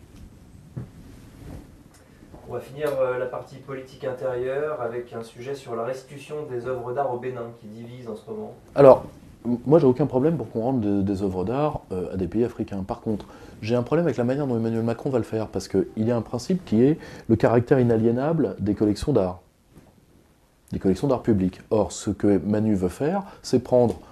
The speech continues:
Speaker 2: les pauvres Béninois pour, euh, pour décréter que ce principe, vite fait, bien fait, on va le mettre, euh, sous le, sous le tapis, et après, alors on va rendre deux, trois trucs au Bénin, hein. Mais après, c'est les potes à Manu qui vont racheter le reste.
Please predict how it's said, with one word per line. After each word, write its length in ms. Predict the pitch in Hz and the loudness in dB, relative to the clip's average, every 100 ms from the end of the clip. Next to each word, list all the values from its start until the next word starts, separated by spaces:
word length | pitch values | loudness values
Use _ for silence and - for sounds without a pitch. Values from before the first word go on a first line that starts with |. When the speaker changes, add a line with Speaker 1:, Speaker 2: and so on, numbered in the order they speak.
| - | -2
Speaker 2:
les 120 | 104 | 0
pauvres 220 | 104 120 | 4 2
Béninois 600 | 104 104 104 107 107 95 - - - - | 4 4 4 2 2 0 -6 -20 -20 -8
pour, 400 | 107 101 92 85 | 0 4 4 0
euh, 160 | 82 76 - - - | -6 -8 -12 -20 -12
pour 260 | - 90 92 | -2 0 2
décréter 440 | 104 107 104 113 | 0 0 -2 -2
que 60 | 101 | -4
ce 100 | 92 | -6
principe, 560 | - 95 - 101 95 - | -6 -6 -2 -2 -2 -8
vite 240 | 85 104 - | -6 -6 -2
fait, 160 | 113 | -2
bien 180 | 101 101 | 0 -2
fait, 300 | 95 113 107 | -2 -2 -2
on 40 | 101 | -4
va 120 | 90 | -4
le 60 | 90 | -2
mettre, 320 | 92 - 80 | -2 -6 -12
euh, 220 | 76 76 - - - | -14 -16 -20 -20 -20
sous 160 | - 101 | -8 -4
le, 160 | 90 85 | -2 -4
sous 160 | - | -8
le 60 | 92 | -8
tapis, 360 | 87 - 208 - | -6 0 0 2
et 80 | 101 | 0
après, 420 | 80 143 226 262 - - - - | 0 0 0 -2 -12 -20 -20 -20
alors 160 | - - | -14 -12
on 40 | 85 | -8
va 80 | |
rendre 200 | 85 95 | -2 0
deux, 80 | 90 | 0
trois 180 | 87 90 | -2 -6
trucs 220 | - 95 | -8 -4
au 60 | 87 | -2
Bénin, 240 | 101 120 | -2 -4
hein. 240 | 120 104 104 - _ _ _ _ - | -8 -10 -16 -20 _ _ _ _ -16
Mais 60 | 160 | -10
après, 200 | - 156 | 0 0
c'est 140 | - | 2
les 80 | 95 | -2
potes 200 | 104 95 | -2 -2
à 60 | |
Manu 400 | 95 143 170 170 170 - - _ - _ | 0 2 2 0 -4 -18 -20 _ -20 _
qui 80 | 107 | -6
vont 160 | 101 | -2
racheter 300 | 95 101 - | -2 -4 -4
le 60 | 101 | -4
reste. 360 | 101 101 - | -4 -6 -14